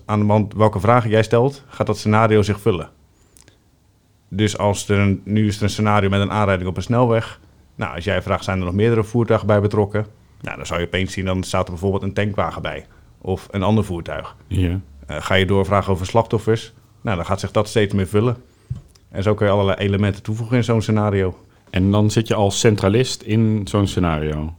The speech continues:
Speaker 1: Precies.
Speaker 2: En dan heb je dus communicatie met iemand, eh, die virtueel ter pla-, ter plaatse is?
Speaker 1: Ja, normaal met de opleiding nu is het trainen door middel van, nou ja, met collega's.
Speaker 2: Ja.
Speaker 1: En daar heb je natuurlijk allerlei, eh,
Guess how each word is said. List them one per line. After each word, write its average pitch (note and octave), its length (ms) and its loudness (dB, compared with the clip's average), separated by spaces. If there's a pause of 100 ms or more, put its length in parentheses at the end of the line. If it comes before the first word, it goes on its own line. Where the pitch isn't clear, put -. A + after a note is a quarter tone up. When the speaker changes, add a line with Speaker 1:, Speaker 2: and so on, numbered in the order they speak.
(120)
Speaker 1:
Precies. A2 420 -4 (180)
Speaker 2:
En F#2 140 0
dan F#2 220 4
heb F#2+ 140 2
je G2+ 60 0
dus F2+ 180 0
communicatie F#2+ 680 0
met F2+ 220 0
iemand, F2 440 -2
eh, E2 220 0 (100)
die E2 300 -4
virtueel E2+ 460 -2
ter F2 120 -2
pla-, G2+ 260 -2 (100)
ter - 120 -4
plaatse G2 480 -4
is? - 220 -14 (520)
Speaker 1:
Ja, G#2+ 220 2
normaal A#2 360 4
met G#2+ 240 -2
de A#2+ 60 0
opleiding A2 420 4
nu B2+ 160 6
is A2 160 0
het - 320 -6
trainen A#2 400 6
door A2 200 6
middel G#2+ 220 4
van, G2+ 380 4
nou G#2 160 -2
ja, F2+ 60 -2
met F#2 140 -4
collega's. A2+ 600 0
Speaker 2:
Ja. F2 260 0 (180)
Speaker 1:
En F#2 140 -8
daar E2 100 -4
heb E2+ 100 -4
je F2 60 -6
natuurlijk E2+ 260 -6
allerlei, E2+ 480 -2 (120)
eh, E2+ 120 -10